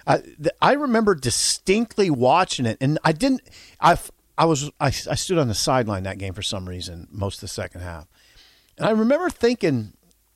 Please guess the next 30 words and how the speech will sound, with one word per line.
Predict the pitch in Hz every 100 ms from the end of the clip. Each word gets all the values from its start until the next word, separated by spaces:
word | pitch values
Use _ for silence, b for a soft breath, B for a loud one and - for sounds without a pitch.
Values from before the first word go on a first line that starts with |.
| _ _ -
well, | 139 135 131
it |
was | 139 123
actually | 131 - 95
the |
first | - 120 113
half. | 87 76 73 92
I |
was | 82
on | 90 82
the |
sideline. | - 110 92 82 87
I | 90
saw | - 110 85
it, | - 98 120
and | 107
Adrian | 110 90 82
was | -
playing, | 120 113 82
and | 82 b b b 160
I |
remember | 208 311 359
thinking, | - 269 160 113 -
he, | 127
that | 135 190 -
doesn't, | 269 180 -
he | 139
doesn't | 196 254 -
look | 127 -
right. | - - -